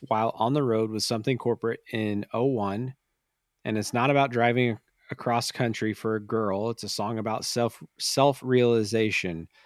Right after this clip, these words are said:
a song that tells us that we can't wake up and discover pieces of ourselves if we don't escape the life we feel so lost in. And your greatest epiphanies may happen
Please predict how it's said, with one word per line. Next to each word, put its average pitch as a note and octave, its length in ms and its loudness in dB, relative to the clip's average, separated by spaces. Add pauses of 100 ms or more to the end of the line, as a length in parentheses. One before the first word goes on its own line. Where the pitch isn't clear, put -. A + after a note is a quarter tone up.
(400)
a A2+ 60 -4
song C#3 280 6
that B2+ 100 -2
tells C3 240 2
us A#2+ 140 -2
that B2+ 80 -2
we B2 220 -2
can't C3+ 420 0
wake B2+ 300 0
up A#2 220 -2
and A#2 120 -2
discover A2+ 440 0
pieces C3+ 420 0
of A2+ 120 2
ourselves A2+ 760 2
if - 140 -8
we A#2+ 100 2
don't A#2+ 240 4
escape A#2 440 0
the A2+ 100 0
life G#2 360 -2
we A#2+ 100 -2
feel A#2 300 0
so A#2+ 320 0
lost G2+ 560 0
in. E2 320 -8 (1040)
And A2 380 -4
your A2+ 440 4
greatest C#3 500 6
epiphanies A2+ 640 2
may A2+ 200 0
happen G#2+ 520 0